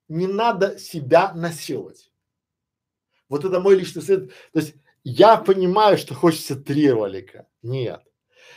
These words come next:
Вот перестаньте, а, играться с количеством. Тут очень-очень подводный камень, то есть начинайте просто: «Я снимаю один». Я думаю, что мы где-то там к сентябрю пойдем марафон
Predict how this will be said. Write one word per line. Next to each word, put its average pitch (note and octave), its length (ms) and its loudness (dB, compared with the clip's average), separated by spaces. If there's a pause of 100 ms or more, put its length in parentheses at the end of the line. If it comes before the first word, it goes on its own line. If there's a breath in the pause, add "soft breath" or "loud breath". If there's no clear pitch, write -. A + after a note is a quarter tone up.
(160 soft breath)
Вот - 300 0
перестаньте, A3+ 1000 0 (280)
а, D#3 800 6
играться F3 500 2
с D#3+ 100 -14
количеством. E3 840 -2 (140)
Тут D3 260 -18
очень-очень G3+ 680 -4
подводный E3 440 -2
камень, G#3 360 -2
то D#3+ 80 -4
есть C3 160 -10 (260 soft breath)
начинайте E3+ 640 0
просто: E3+ 560 2
«Я C#3+ 560 2
снимаю G#3 920 2
один». D3+ 600 0
Я F#3 120 0
думаю, A3 220 -2
что - 160 -6
мы G#3+ 80 -6
где-то F3 220 -8
там F#3 200 -2
к D#3+ 60 -18
сентябрю F#3+ 460 -6
пойдем F3 320 0
марафон F#3+ 580 0